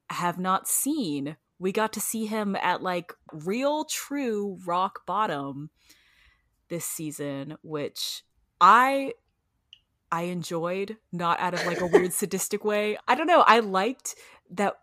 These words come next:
Speaker 1: all of this deep trauma in Walt bubbled to the surface. I hate that it took, like,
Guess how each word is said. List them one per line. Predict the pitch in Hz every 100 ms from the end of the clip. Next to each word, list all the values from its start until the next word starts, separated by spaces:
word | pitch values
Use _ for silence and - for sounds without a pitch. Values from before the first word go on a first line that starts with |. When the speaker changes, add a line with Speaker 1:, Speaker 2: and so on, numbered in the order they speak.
| -
Speaker 1:
all | 170 175
of | 196 190 - - _ _ _ _ _ _ _ _ _ -
this | 180 - - -
deep | 180 185
trauma | - - 156 165 170
in | - 165 156
Walt | 151 147 131 - - -
bubbled | 147 165 156 160 147
to | 156
the | 220
surface. | - 120 - 80 78 - - _ _
I | 175
hate | 185 214 214
that | 175
it | -
took, | 202 -
like, | 247 254 262 -